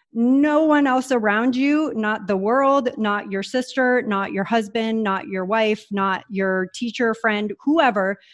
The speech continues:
nobody else is gonna make that decision for you. You have to make it for yourself. So you really just have to check in with yourself.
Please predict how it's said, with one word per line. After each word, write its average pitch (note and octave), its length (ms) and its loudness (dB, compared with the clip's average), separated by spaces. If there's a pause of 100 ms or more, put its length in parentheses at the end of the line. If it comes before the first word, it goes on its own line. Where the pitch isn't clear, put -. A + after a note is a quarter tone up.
(160)
nobody C4+ 500 4
else G#3 240 0
is G3 100 -8
gonna F#3 200 -2
make F3+ 200 -4
that F#3+ 200 -2
decision G3+ 420 -4
for C4+ 100 -4
you. C#4 180 2
You A3+ 280 0
have G3+ 220 -2
to F#3+ 100 -6
make F#3 220 -4
it F3+ 100 -4
for F#3 100 -8
yourself. - 640 -8 (380)
So B3+ 260 2
you B3+ 280 -2
really D#4 260 -4
just F4 220 -4
have D#4 140 -4
to D#4 120 -4
check C4 320 -6
in C4+ 180 2
with E4+ 200 0
yourself. F#3 440 -4